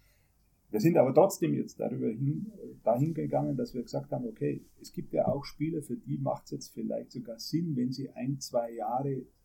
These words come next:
ins College gehen. Aber dann müssen wir Zugriff haben und müssen sie dann wieder rechtzeitig rausholen, bevor wir sie, auf gut Deutsch gesagt, gar nicht mehr gebrauchen können. Und das, das kann auch passieren. Also ich will das nicht ausschließen. Ja. Ich will auch, man muss,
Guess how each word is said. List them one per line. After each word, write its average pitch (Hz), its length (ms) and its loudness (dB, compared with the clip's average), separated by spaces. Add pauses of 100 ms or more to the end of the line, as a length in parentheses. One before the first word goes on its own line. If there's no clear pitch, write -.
ins 147 240 0
College 139 460 -2
gehen. 143 340 -4 (500)
Aber 113 200 0
dann 151 260 6
müssen 143 340 2
wir 123 140 -2
Zugriff 147 480 -6
haben 139 320 0
und 117 140 -2
müssen 135 260 0
sie 135 180 -2
dann 135 260 -2
wieder 117 200 0
rechtzeitig 120 560 -2
rausholen, 139 680 2 (360)
bevor 110 320 0
wir 123 80 2
sie, 123 260 -2
auf 107 140 -6
gut 120 160 -4
Deutsch - 180 -2
gesagt, - 300 -8
gar 120 100 4
nicht 131 100 2
mehr - 80 2
gebrauchen - 480 -6
können. - 120 -20 (1040)
Und 104 240 -4
das, 131 260 0
das 135 180 4
kann 156 220 6
auch - 280 8
passieren. 120 560 0
Also 107 240 0 (420)
ich - 80 -14
will 139 120 2
das 139 140 2
nicht 139 100 2
ausschließen. - 500 0
Ja. 127 160 -2
Ich 107 160 -4
will 127 160 -2
auch, 120 180 4 (460)
man 117 140 0
muss, 147 200 0